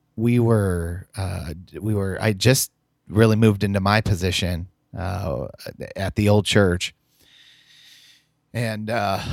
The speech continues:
so we were doing this big night of worship. We had invited the community, whatever. And so we had made a decision, um, that we would kinda,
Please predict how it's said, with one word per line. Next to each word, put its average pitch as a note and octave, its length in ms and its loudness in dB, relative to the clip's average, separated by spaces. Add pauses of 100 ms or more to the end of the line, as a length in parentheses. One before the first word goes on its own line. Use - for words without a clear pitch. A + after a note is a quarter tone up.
(140)
so - 160 0
we A#2 60 4
were A#2 60 4
doing B2 160 4
this A2+ 100 2
big A#2 180 4
night G#2+ 200 4
of G2+ 60 4
worship. G2+ 360 2
We A#2+ 120 4
had A2 100 4
invited F#2+ 320 0
the D#2+ 60 -2
community, C3 840 4
whatever. G#2+ 440 4
And A2 200 0
so A#2+ 140 4
we B2+ 120 8
had A2+ 140 2
made A#2 220 4
a B2+ 60 4
decision, G#2+ 680 0 (440)
um, F#2+ 540 -2
that G2+ 160 0
we A2+ 120 4
would G#2 160 2
kinda, G2+ 440 0